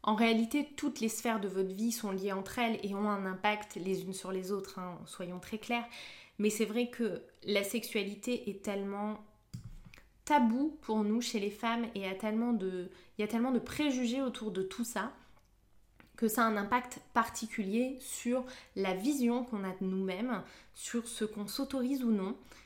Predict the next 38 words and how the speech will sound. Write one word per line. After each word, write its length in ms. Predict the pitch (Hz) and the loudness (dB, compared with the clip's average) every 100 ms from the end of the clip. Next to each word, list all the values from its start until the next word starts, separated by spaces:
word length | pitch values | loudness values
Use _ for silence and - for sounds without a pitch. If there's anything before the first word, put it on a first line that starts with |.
| - | -16
sur 340 | - - 247 | -12 -4 2
le 120 | 226 208 | 4 4
fait 480 | 208 220 214 - 190 | 2 -2 -2 -8 -6
d'oser 460 | 175 262 226 240 240 - | 0 2 4 2 0 -4
et 80 | 196 | -2
de 100 | 196 | -2
passer 380 | 202 233 233 240 | 2 0 2 2
à 60 | 220 | 2
l'action, 460 | 214 - 208 240 - - - | 0 -4 -6 -6 -10 -20 -20
puisque 300 | - - - | -14 -10 -2
l'action 480 | 208 190 185 - 208 | 0 2 0 -2 -4
vient 260 | 196 190 185 | -6 -8 -10
souvent 460 | - - 202 220 | -10 -8 -4 -2
finalement, 640 | 220 - 185 180 185 202 202 | -4 -6 -6 -6 -6 -6 -6
euh, 420 | 185 175 175 170 - - - - - - - - | -8 -10 -10 -10 -12 -12 -14 -16 -20 -20 -20 -20
enfin 180 | - 175 | -14 -12
en 60 | 175 | -10
tout 120 | - | -2
cas 160 | 214 185 | 0 0
elle 140 | 180 | 0
est 40 | 185 | -2
souvent 320 | - 196 202 | -4 -2 -2
rep-, 220 | 185 180 151 | -2 -6 -8
elle 100 | 160 | -4
est 80 | 165 | -2
représentée 560 | 190 - 196 214 254 | -4 -4 -2 -2 -2
par 180 | 254 208 | -2 -2
l'énergie 420 | 196 190 185 196 | -2 -4 -4 -2
masculine, 540 | 202 196 - 208 233 220 | -2 -4 -4 0 2 2
mais 100 | 180 | 0
souvent 260 | - 202 | -4 -2
il 80 | 214 | -2
y 40 | |
a 40 | 175 | -4
confusion, 680 | - 208 - 208 202 220 196 | -6 -6 -6 -6 0 0 0
hein, 200 | 185 180 | -4 -4
euh, 120 | 165 | -4
là-dedans, 460 | 165 170 165 196 | -4 -4 -2 -2